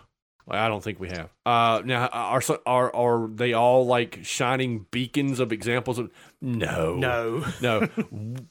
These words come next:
Speaker 1: But I don't think we've ever put a pro-, a quality out there. Like, I've never, we've never done an episode and I've been like, "You know what? That was just absolute shit." I've never done
Speaker 2: No.
Speaker 1: that.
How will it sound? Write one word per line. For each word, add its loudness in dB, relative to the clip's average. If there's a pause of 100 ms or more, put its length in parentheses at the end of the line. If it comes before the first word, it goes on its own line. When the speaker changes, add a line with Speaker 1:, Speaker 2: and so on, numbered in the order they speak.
Speaker 1:
But 4
I 4
don't 4
think 4
we've 4
ever 4
put 2
a -2
pro-, 2
a -6
quality 4
out 0
there. -4
Like, 0
I've 4
never, 6 (120)
we've 4
never 4
done 4
an 2
episode 2
and 2
I've 0
been 0
like, -2
"You -2
know 2
what? 2
That -2
was -8
just -10
absolute -6
shit." -8 (560)
I've 0
never 2
done 0
Speaker 2:
No. 2
Speaker 1:
that. -4